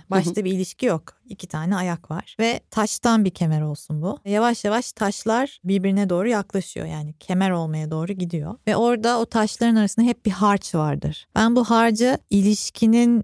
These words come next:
çatışmalarının onarımı diye hep hayal ediyorum.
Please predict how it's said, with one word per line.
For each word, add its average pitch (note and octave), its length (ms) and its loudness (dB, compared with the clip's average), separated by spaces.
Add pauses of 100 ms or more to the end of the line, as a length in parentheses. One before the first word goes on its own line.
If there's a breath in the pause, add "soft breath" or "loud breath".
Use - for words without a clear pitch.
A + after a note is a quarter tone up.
çatışmalarının A3 1120 2 (240)
onarımı G3+ 520 4
diye E3+ 220 4
hep D#3+ 200 0
hayal D3+ 380 2
ediyorum. D3 460 0